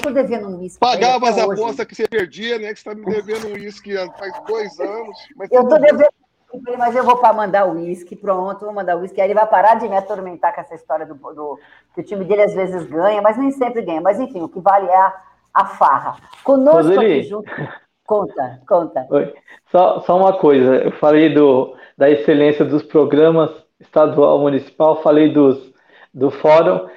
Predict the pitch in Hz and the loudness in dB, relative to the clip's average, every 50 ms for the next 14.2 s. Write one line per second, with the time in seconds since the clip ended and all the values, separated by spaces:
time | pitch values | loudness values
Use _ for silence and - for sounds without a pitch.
0 | - - - 139 143 151 151 - - - - 147 - - 190 170 170 170 - 151 | -14 -6 -2 2 4 4 2 2 0 -2 -2 -2 0 2 2 2 2 2 -2 -2
1 | 151 160 156 - 175 151 135 135 143 147 151 147 139 143 - - 151 143 147 143 | -2 -2 0 2 2 2 4 4 4 4 4 2 2 0 -4 -6 -2 0 2 4
2 | 151 156 156 170 190 - - 170 160 160 - - 156 160 156 156 - 151 147 151 | 4 2 2 0 -2 -2 0 0 0 0 2 2 2 2 2 0 -2 -2 -2 -2
3 | - - - - 151 147 147 147 139 147 139 131 135 160 160 156 156 147 139 - | -2 -4 -8 -2 0 2 2 2 2 0 -2 0 0 0 2 2 0 -2 -2 -2
4 | - 147 - 160 156 - - 156 151 - 170 170 175 185 180 180 - - _ _ | -2 -2 -2 -4 -6 -2 -2 -2 0 2 2 4 4 4 2 0 -4 -16 _ _
5 | _ - 151 170 180 196 185 - 156 151 139 135 131 123 127 139 147 156 156 151 | _ 0 2 2 4 2 2 2 2 2 2 2 0 0 -2 0 0 0 0 -2
6 | - 151 139 127 131 131 131 _ _ _ _ _ _ _ _ - 139 135 131 - | -2 -2 0 0 -2 -4 -6 _ _ _ _ _ _ _ _ -4 -4 -4 -4 -4
7 | - - - - _ - 143 147 147 147 151 156 151 151 156 147 143 139 135 131 | -12 -20 -20 -12 _ 2 2 2 4 4 2 4 4 4 4 4 4 4 4 2
8 | 123 127 - - - - _ _ _ _ _ _ _ _ - 151 131 135 135 - | 2 0 -2 -6 -10 -16 _ _ _ _ _ _ _ _ -2 0 0 0 0 2
9 | 151 147 143 147 - 160 151 156 - _ _ _ - 160 156 151 151 156 156 151 | 2 2 2 2 2 0 0 -2 -6 _ _ _ 0 2 2 2 4 2 0 0
10 | - 147 143 - - - - - - - - - _ - 185 208 233 262 - - | 0 0 0 0 -2 -4 -12 -20 -20 -20 -20 -12 _ 2 4 4 4 4 2 0
11 | - - - _ _ - 196 202 202 202 190 170 185 170 180 214 226 208 - - | -6 -12 -18 _ _ -2 2 2 4 4 4 4 4 4 4 4 4 2 0 0
12 | - 143 - - - 190 185 185 185 - 202 185 143 175 165 156 147 135 135 131 | -2 -2 -2 -2 2 2 2 2 4 2 2 2 4 4 4 4 2 0 -2 -4
13 | - - - 151 - - 165 165 - 196 190 175 190 185 - 185 190 190 190 190 | -6 -6 -6 -4 -2 -2 0 2 2 2 4 4 2 2 4 4 6 6 6 6
14 | 175 165 156 - | 4 2 2 -2